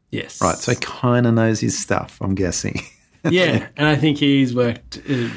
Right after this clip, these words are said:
Speaker 1: he's had his own business
Speaker 2: Yeah,
Speaker 1: before.
Speaker 2: he's a pretty sharp guy.
Speaker 1: So he's a pretty sharp guy. He's got his own site. I opted in for his email newsletters, which have been really good so far. So I encourage you to go and opt in and learn a few things.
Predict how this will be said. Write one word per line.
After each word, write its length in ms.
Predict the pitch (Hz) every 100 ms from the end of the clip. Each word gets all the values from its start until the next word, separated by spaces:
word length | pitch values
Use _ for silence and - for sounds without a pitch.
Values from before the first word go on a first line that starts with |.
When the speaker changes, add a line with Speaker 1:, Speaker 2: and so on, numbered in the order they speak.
| -
Speaker 1:
he's 180 | 151 131
had 120 | 135
his 80 | 123
own 160 | 117 107
business 260 | 110 110
Speaker 2:
Yeah, 180 | 110 90
Speaker 1:
before. 200 | 78 73
Speaker 2:
he's 160 | 76 -
a 20 |
pretty 220 | - 92
sharp 260 | - 87 -
guy. 120 | -
Speaker 1:
So 100 | 156
he's 140 | 160
a 40 | 151
pretty 300 | 147 170 156
sharp 300 | 151 135 -
guy. 120 | 127
He's 100 | 127
got 140 | 160
his 140 | 165 160
own 180 | 143 127
site. 460 | - 123 117 123 -
I 200 | 127 123
opted 280 | 127 -
in 200 | 127 123
for 340 | 117 127 123 120
his 480 | 113 120 113 113 -
email 320 | 135 127 117
newsletters, 520 | 117 117 120 139 220 180
which 480 | 131 - - - -
have 100 | 143
been 160 | 151
really 160 | 143 135
good 240 | 113 117
so 160 | - 101
far. 300 | - 113 -
So 260 | - 113 - - - - 143
I 40 |
encourage 380 | 127 123 120 113
you 60 |
to 80 | 110
go 160 | 113 107
and 340 | 110 107 117 - 123
opt 220 | 113 120
in 160 | 110
and 360 | 104 101 123 -
learn 220 | 139 117
a 60 | 107
few 180 | - 113
things. 460 | - 101 120 -